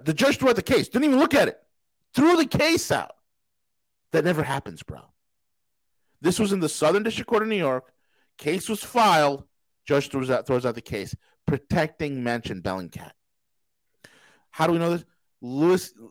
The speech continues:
you know, this judge, okay, is a deep state cleaner.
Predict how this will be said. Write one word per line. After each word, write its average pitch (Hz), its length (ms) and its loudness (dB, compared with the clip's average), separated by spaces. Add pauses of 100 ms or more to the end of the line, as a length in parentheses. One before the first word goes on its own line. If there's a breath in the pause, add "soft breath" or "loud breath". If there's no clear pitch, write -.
you 139 180 -6
know, 120 280 -10
this 147 340 -6 (180)
judge, 127 680 -2 (720)
okay, 135 380 -6 (520)
is 131 440 -2 (300)
a 131 140 -8
deep 107 420 -14
state 82 400 -12
cleaner. - 440 -20